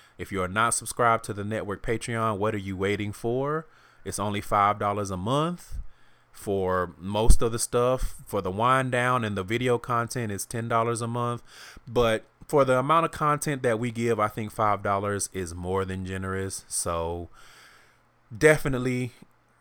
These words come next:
going to do that. And if you have some stuff and I haven't supported it the way you expected me to, feel free to privately, let me, <laughs> let me emphasize that, privately <laughs> reach out and just remind me if you have merch.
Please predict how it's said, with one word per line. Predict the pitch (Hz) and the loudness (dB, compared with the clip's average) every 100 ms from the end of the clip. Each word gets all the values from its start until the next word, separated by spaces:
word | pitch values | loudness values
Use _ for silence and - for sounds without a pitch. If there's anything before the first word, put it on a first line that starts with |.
| - | -6
going | 117 110 | -6 -4
to | 107 | -4
do | 107 107 | -4 2
that. | 110 110 | 2 4
And | 135 139 | 2 4
if | 175 170 | 4 4
you | 185 226 | 2 4
have | 226 - | 6 4
some | 208 | 0
stuff | - 202 160 | 4 2 4
and | 135 | 2
I | 151 | 4
haven't | 160 147 139 | 2 2 0
supported | 139 - 147 139 139 | 8 10 10 4 0
it | 143 143 | -2 0
the | 131 | 0
way | 135 135 | 2 2
you | 135 135 131 | 0 0 0
expected | 120 - - 139 139 139 | -2 -4 -4 -4 -4 -6
me | 135 135 | -4 -2
to, | 143 135 135 131 - - - - _ _ _ 117 - _ | -2 0 -2 -4 -18 -20 -20 -20 _ _ _ -18 -18 _
feel | - 156 165 | -2 2 2
free | - 175 147 | 2 2 0
to | |
privately, | 123 143 135 131 127 131 131 127 104 | 6 8 8 4 -2 -2 -4 -8 -8
let | 104 | -8
me, | 113 123 | -8 -10
<laughs> | 110 104 107 - 117 107 | -10 -8 4 4 4 -2
let | 127 | 0
me | 110 107 | -2 -4
emphasize | 120 - - 90 90 87 | -4 -4 0 0 0 -2
that, | 87 80 - - - - | -4 -4 -12 -20 10 12
privately | 165 170 180 160 123 123 - 120 | 12 12 12 6 2 6 6 6
<laughs> | 123 | 2
reach | 131 - | 0 2
out | 110 104 104 95 | 2 2 0 -2
and | 95 101 101 | -4 -4 -6
just | 110 - | -4 -4
remind | 101 98 98 101 | -2 0 0 0
me | 101 98 | -4 -6
if | - | -6
you | 107 | -2
have | 98 87 | 0 0
merch. | 95 110 110 - | 2 2 0 -6